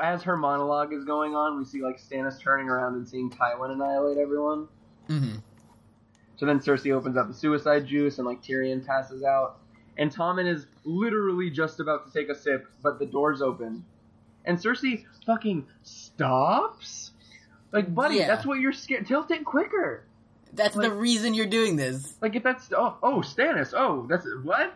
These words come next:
Speaker 1: Oh, I guess it's too late now. It's like some
Speaker 2: <laughs> The
Speaker 1: swipe
Speaker 2: whole
Speaker 1: or no
Speaker 2: thing,
Speaker 1: swiping shit. Like,
Speaker 2: it
Speaker 1: no, you
Speaker 2: wasn't
Speaker 1: can
Speaker 2: for
Speaker 1: still
Speaker 2: her,
Speaker 1: do it.
Speaker 2: it wasn't for her. She just wanted to kill Tommen under any
Speaker 1: <laughs>
Speaker 2: circumstance. He's like, "Is that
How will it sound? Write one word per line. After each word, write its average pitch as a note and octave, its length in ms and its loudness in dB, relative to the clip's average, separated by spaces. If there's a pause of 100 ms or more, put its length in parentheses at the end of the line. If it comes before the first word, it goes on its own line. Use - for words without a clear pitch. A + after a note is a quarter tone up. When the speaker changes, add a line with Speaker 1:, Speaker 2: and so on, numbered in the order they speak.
Speaker 1:
Oh, F#3 420 0
I C#3 100 0
guess E3+ 340 -4
it's F3 160 -14
too B3+ 220 -6
late F4+ 240 0
now. A3+ 380 2 (720)
It's A#3+ 160 0
like A3 80 2
some B3 140 0
Speaker 2:
<laughs> - 20 -2
The - 40 -4
Speaker 1:
swipe B3+ 220 0
Speaker 2:
whole C4+ 100 2
Speaker 1:
or C4 40 2
no B3+ 100 2
Speaker 2:
thing, B3 80 0
Speaker 1:
swiping B3+ 420 -2
shit. C#3 300 -4
Like, D#3+ 140 0
Speaker 2:
it A3+ 80 0
Speaker 1:
no, D4+ 80 2
you D#4 80 2
Speaker 2:
wasn't B3 180 0
Speaker 1:
can D4+ 80 0
Speaker 2:
for B3+ 80 0
Speaker 1:
still A3+ 120 2
Speaker 2:
her, A#3 180 2
Speaker 1:
do - 80 -2
it. - 320 -4
Speaker 2:
it A#3 120 -2
wasn't A#3 280 -2
for A#3 120 -2
her. G3+ 140 2
She E3+ 140 -4
just F3+ 180 0
wanted E3 220 0
to D#3+ 80 2
kill D3+ 260 -2
Tommen C3+ 400 0
under B2 180 -2
any - 180 -4
Speaker 1:
<laughs> C#4+ 120 0
Speaker 2:
circumstance. - 680 -4 (2750)
He's G#3+ 200 0
like, A3 160 4
"Is A#3 160 -4
that C#4+ 240 2